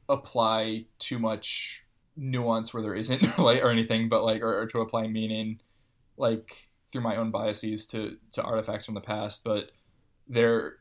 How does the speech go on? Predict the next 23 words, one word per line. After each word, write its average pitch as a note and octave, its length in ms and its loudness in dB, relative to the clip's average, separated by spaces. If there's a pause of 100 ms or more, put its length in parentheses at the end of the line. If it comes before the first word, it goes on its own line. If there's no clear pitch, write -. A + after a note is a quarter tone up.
(140)
the C3 100 -8
Three C3+ 160 0
Stooges B2+ 300 -2
are A2+ 60 -2
very A2 180 2
much, A2 160 -2
like, G2+ 160 -6
working G#2+ 380 -6
class G#2+ 720 -6
characters. G#2 520 -4
They're G#2 100 -6
very G#2 220 -6
much, G#2 320 -6
um, A2 480 -8 (300)
loser A2+ 800 -2
characters. G#2 600 -4
They're, G#2 400 -4 (400)
they're B2+ 220 0
not A2+ 400 0 (360)
gonna A2+ 180 -2
make G#2 200 -4
it F#2 100 -8
rich - 520 -10